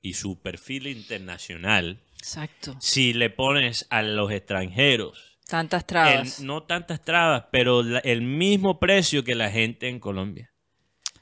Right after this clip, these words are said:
Speaker 1: Entonces,
Speaker 2: claro.
Speaker 1: por eso digo, la liga ecuatoriana, hay, si queremos explicar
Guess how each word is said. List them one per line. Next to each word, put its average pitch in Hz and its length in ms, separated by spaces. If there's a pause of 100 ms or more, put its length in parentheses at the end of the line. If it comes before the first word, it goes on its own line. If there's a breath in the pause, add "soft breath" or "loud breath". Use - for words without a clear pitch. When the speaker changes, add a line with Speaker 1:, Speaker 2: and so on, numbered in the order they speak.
(140)
Speaker 1:
Entonces, 147 500
Speaker 2:
claro. - 120
Speaker 1:
por 131 140
eso 143 240
digo, 156 340
la 107 140
liga 139 420
ecuatoriana, 98 880 (200)
hay, 110 220
si 120 200
queremos 123 340
explicar 117 680